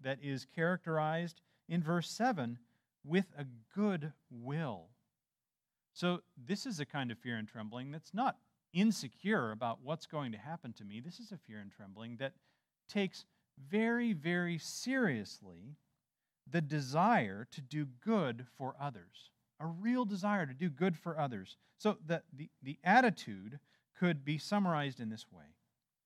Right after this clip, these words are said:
Serve others with serious, sincere, intentional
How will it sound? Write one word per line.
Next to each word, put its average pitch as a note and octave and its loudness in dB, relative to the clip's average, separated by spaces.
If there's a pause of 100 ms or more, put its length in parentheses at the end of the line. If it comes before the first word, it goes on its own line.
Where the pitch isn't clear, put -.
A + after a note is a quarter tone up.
(380)
Serve F#3 0 (120)
others G#2+ -8 (560)
with C3 -2 (360)
serious, F#3+ -4 (460)
sincere, B2+ -6 (580)
intentional B2+ -6